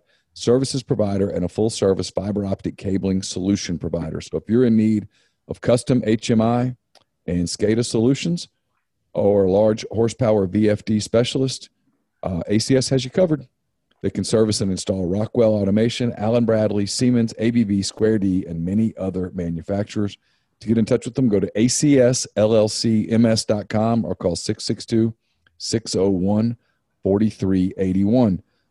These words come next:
Football season right around the corner with the Oxford Park Commission as well, and they've added two new age groups to their flag football lineup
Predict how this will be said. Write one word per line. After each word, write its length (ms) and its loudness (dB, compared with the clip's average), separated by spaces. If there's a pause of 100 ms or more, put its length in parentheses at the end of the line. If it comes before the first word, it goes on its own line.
(200)
Football 320 2
season 400 2
right 180 0
around 280 2
the 60 0
corner 440 2
with 160 -4
the 120 -4
Oxford 480 -4
Park 260 -2
Commission 400 2
as 120 0
well, 340 2
and 120 -4
they've 180 -2
added 320 -4
two 240 2
new 280 4
age 260 0
groups 300 2
to 100 -6
their 140 -2
flag 440 -4
football 460 -2
lineup 340 -2